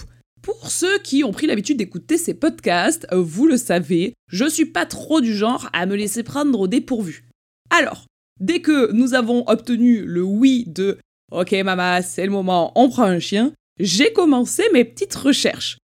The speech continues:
Je soupçonne Lucas de me dire des oui comme ça de temps en temps pour se débarrasser de ma personne. <laughs> Et pendant que je suis en train d'organiser, de faire mes recherches et tout,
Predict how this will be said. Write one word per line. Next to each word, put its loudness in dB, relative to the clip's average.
Je 0
soupçonne 0
Lucas 0
de 4
me 0
dire -2
des 0
oui 2
comme 0
ça -2
de -2
temps -6
en -6
temps -4
pour -8
se -4
débarrasser -2
de -2
ma -2
personne. 2
<laughs> -10
Et 4
pendant 6
que 6
je 2
suis 0
en 2
train -2
d'organiser, 2
de -6
faire 2
mes 0
recherches 0
et -2
tout, 2